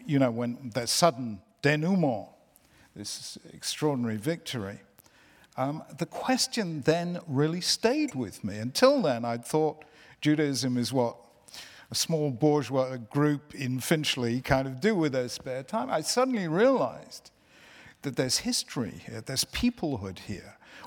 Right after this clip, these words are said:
All of us felt connected to people whom we didn't know, three thousand miles away in a country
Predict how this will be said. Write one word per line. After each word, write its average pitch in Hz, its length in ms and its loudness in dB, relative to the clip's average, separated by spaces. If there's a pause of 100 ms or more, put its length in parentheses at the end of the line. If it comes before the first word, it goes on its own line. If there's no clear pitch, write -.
All 269 320 6
of 143 160 -2
us 80 180 -8
felt 147 320 2
connected 165 520 -2
to - 60 -14
people 180 360 -2
whom 143 100 2
we 135 120 4
didn't 165 340 2
know, 120 300 0
three 208 280 -6
thousand 160 380 0
miles 117 400 0
away 104 200 -4
in 120 60 -4
a 123 60 -6
country 131 480 -6